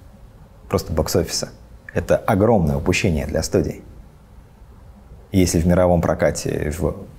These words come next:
международном прокате они, а, собрали чуть больше ста миллионов и, видимо, соберут где-то в районе трехсот миллионов, а, долларов, ну вот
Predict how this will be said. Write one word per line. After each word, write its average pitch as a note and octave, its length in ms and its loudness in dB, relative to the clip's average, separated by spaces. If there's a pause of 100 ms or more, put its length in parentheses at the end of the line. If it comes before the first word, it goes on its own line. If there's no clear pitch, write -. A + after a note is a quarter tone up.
(140)
международном E2+ 680 2
прокате - 500 -4
они, D2 520 -4 (460)
а, D2 280 0
собрали D2 320 0
чуть D2+ 180 -4
больше D#2 280 0
ста C#2 300 -4 (840)
миллионов A#2 480 0
и, E2 40 -4
видимо, D2+ 300 0
соберут D2 340 -2
где-то - 200 -6
в - 60 -8
районе C#2+ 200 -2
трехсот E3 360 -2
миллионов, D#2 320 -2 (480)
а, - 240 -10
долларов, D2+ 400 -2
ну C#3 180 0
вот - 320 -2